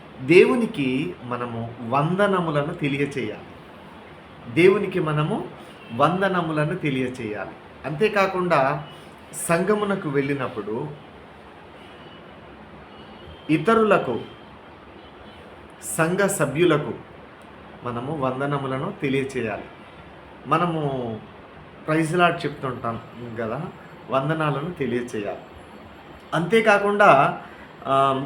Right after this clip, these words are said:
ఫిలిప్పీలకు రాసినటువంటి ఈ మొదటి పత్రికలో ప్రార్థన చే-, ఆ, ప్రార్థన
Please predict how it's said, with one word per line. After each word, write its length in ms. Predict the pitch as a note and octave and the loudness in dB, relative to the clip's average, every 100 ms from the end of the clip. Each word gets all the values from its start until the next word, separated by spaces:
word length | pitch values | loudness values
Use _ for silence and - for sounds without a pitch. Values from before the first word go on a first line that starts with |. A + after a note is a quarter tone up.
| C#3+ | -2
ఫిలిప్పీలకు 800 | G#3 C4 B3+ B3+ A#3 G#3+ F#3 C#3+ | 2 2 2 2 2 4 2 4
రాసినటువంటి 880 | D3 E3+ F3 F3+ D3+ D#3 D3+ D3+ B2+ C#3+ | 4 4 2 -4 -4 -2 -2 -2 -4 0
ఈ 140 | C#3+ | 2
మొదటి 460 | C3+ C#3+ F3+ F3+ E3 | 2 2 2 0 0
పత్రికలో 840 | C#3+ - D3 D#3 D3 B2+ A#2 B2+ - - - - - - - - - - - | -2 -4 -4 -2 2 2 2 -2 -8 -18 -20 -20 -20 -20 -20 -20 -20 -14 2
ప్రార్థన 560 | D#3 F3 G3 - A3+ G#3 D3+ B2+ C3 D3+ - - - - | 8 8 6 4 6 6 4 4 0 -6 -14 -20 -20 -18
చే-, 300 | - - C3+ | -16 -10 -4
ఆ, 240 | C3+ C3+ B2+ | 0 0 -2
ప్రార్థన 640 | - D3+ F3+ F3+ G#3+ | 2 6 6 6 4